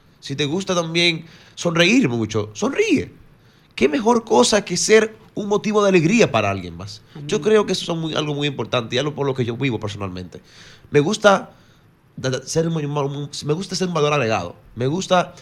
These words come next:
Speaker 1: reconocer cuando el otro hace algo. Me gusta hacer el otro feliz, más que a mí mismo, posiblemente. Sonará algo quizás,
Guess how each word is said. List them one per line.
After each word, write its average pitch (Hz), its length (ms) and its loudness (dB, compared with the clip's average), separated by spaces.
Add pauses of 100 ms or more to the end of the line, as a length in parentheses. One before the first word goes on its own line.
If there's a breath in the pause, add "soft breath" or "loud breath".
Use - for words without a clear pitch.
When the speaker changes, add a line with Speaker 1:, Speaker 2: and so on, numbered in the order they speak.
(120)
Speaker 1:
reconocer 143 560 -2
cuando 117 180 -4
el 113 60 -2
otro 110 160 -4
hace 101 160 -6
algo. 104 160 -4
Me 113 100 -2
gusta 190 500 0 (340 loud breath)
hacer 196 360 -2
el 190 100 0
otro 196 200 2
feliz, 165 600 0 (380)
más 165 180 -2
que 185 80 0
a - 20 0
mí 170 80 -4
mismo, 139 320 -4
posiblemente. 127 720 -4 (180 soft breath)
Sonará 151 440 2
algo 180 420 0 (280 loud breath)
quizás, 160 520 2